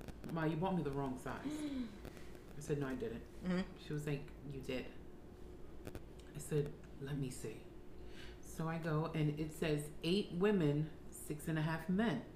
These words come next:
Speaker 1: which converts to a six and a half youth.
Speaker 2: Mm-hmm.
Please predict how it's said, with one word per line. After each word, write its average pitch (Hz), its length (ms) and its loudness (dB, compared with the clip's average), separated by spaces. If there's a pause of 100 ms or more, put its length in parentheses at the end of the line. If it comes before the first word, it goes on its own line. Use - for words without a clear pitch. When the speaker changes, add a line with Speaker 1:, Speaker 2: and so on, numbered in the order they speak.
(480)
Speaker 1:
which 151 280 2
converts 170 540 4 (100)
to 147 340 10 (240)
a 165 80 2
six - 360 2
and 180 100 6
a - 20 6
half 151 300 6 (180)
youth. 226 320 8 (260)
Speaker 2:
Mm-hmm. 214 240 6